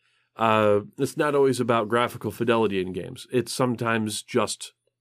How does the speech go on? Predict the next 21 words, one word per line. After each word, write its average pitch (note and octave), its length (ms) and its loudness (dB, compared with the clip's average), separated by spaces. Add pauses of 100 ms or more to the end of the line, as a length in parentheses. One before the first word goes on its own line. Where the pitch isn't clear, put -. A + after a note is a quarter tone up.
(160)
pure A#2+ 360 0
gameplay. G#2+ 560 -4 (420)
And C3+ 140 0
that's D3 200 -4
what C3+ 220 0
Valheim A2 420 -2
is G#2 120 -2
actually G2+ 520 0
being G#2+ 420 -2
praised A2+ 400 0
on G2 160 -4
right F#2 160 -8
now, G2 240 -4
is F#2+ 140 -6
the G#2 60 -14
fact A2+ 320 -2
that G2+ 240 0 (460)
it's E3+ 340 0
done C#3 600 -2 (400)
a A#2+ 100 -2
lot A2+ 420 2